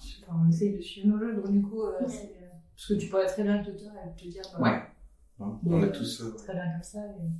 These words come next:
Speaker 3: il y a plein d'auteurs différents, plein de façons de voir
Speaker 2: Ouais.
Speaker 3: les choses, plein de manières de faire le travail, de s'organiser.
Speaker 2: Et comment vous en êtes venu, du coup, à créer vos premiers jeux ?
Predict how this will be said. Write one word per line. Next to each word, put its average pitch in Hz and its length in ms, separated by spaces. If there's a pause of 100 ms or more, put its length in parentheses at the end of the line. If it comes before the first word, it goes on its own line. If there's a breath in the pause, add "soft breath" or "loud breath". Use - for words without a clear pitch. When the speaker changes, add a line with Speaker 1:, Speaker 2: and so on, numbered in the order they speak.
(360)
Speaker 3:
il - 140
y - 80
a 92 40
plein 117 240
d'auteurs 101 320
différents, 120 360
plein 110 120
de 101 60
façons - 280
de - 340
voir 214 300
Speaker 2:
Ouais. 208 120
Speaker 3:
les 202 60
choses, 202 140 (140)
plein 196 220
de 175 220
manières 180 80 (220)
de - 80
faire - 220
le 180 80
travail, 170 320 (280)
de - 40
s'organiser. 165 640 (1500 loud breath)
Speaker 2:
Et 208 80
comment 247 380
vous 208 160
en 202 60
êtes 190 300
venu, 208 280
du 233 100
coup, 214 100
à 196 100
créer 190 400
vos 170 420
premiers 185 280
jeux ? 156 180